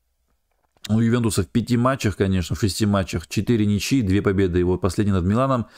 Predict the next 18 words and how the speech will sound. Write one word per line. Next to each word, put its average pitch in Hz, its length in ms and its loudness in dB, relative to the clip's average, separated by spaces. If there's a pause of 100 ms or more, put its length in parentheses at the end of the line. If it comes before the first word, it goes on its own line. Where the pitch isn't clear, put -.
(320)
Взяли 117 340 0
реванш. 131 640 -2 (380)
Абсолютно, 98 720 0 (1300)
э, 90 480 -4 (100)
победили 95 420 0
абсолютно 92 480 0
заслуженно. 127 640 0 (800)
И 98 120 2
теперь 139 300 0
у 127 60 2
нас 117 180 0
до 107 100 4
Ювентуса 120 600 0
нам 113 440 0 (280)
аж 98 160 0
целых 127 380 0
шесть 110 180 0
очков. - 460 -2